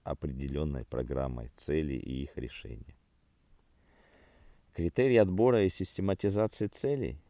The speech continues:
Одна цель является переходным мостиком к достижению другой и так далее.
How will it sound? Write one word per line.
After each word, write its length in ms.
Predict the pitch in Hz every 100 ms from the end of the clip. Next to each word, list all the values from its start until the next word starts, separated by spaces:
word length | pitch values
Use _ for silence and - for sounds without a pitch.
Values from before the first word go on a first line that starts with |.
| _ - _ - _ - - - -
Одна 400 | 78 78 90 92
цель 320 | - 101 90
является 540 | 71 78 82 80 -
переходным 600 | 73 78 76 - 87 82
мостиком 640 | 71 76 73 - - 64 62 - -
к 80 | 67
достижению 640 | 73 - 82 90 98 92
другой 460 | 95 90 92 95 76
и 40 |
так 260 | 65 64 62
далее. 340 | 62 57 50